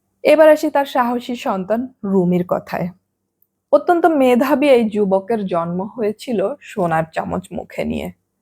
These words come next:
দেশি বিদেশি বিভিন্ন বিপ্লবের বই পড়তো সব সময়। ইঞ্জিনিয়ারিং পড়তে চলে যাবার কথা ছিল আমেরিকার ইলিনয় বিশ্ববিদ্যালয়ে, কিন্তু একাত্তরে দেশের এই অবস্থায়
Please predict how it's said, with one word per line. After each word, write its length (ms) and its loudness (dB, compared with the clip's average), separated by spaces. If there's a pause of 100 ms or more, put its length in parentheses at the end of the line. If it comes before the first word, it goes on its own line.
(1000)
দেশি 360 4
বিদেশি 440 -2
বিভিন্ন 560 0
বিপ্লবের 640 0
বই 200 0
পড়তো 340 -8
সব 300 0
সময়। 420 -2 (880)
ইঞ্জিনিয়ারিং 680 4
পড়তে 260 0
চলে 320 0
যাবার 320 0
কথা 300 -2
ছিল 240 -6
আমেরিকার 520 -2 (140)
ইলিনয় 440 0
বিশ্ববিদ্যালয়ে, 800 -4 (920)
কিন্তু 220 4
একাত্তরে 600 2
দেশের 400 0
এই 280 0
অবস্থায় 720 -2